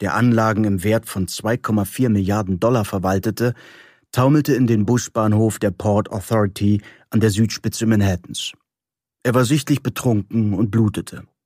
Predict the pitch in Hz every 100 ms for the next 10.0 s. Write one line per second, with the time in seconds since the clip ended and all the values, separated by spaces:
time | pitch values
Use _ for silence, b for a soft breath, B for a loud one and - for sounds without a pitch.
0 | _ _ _ _ B B B - 143 135
1 | 151 147 196 202 - 117 139 117 98 107
2 | 113 107 123 123 - 95 95 95 110 107
3 | 98 95 - 117 - - B B B B
4 | - 120 113 - 135 120 110 113 117 110
5 | - - 156 113 101 104 - 107 98 -
6 | 107 107 104 117 120 110 131 117 127 110
7 | 117 113 - 107 120 147 135 135 127 101
8 | 117 104 - 107 107 107 - 107 107 110
9 | - - 104 - 80 85 85 - 73 -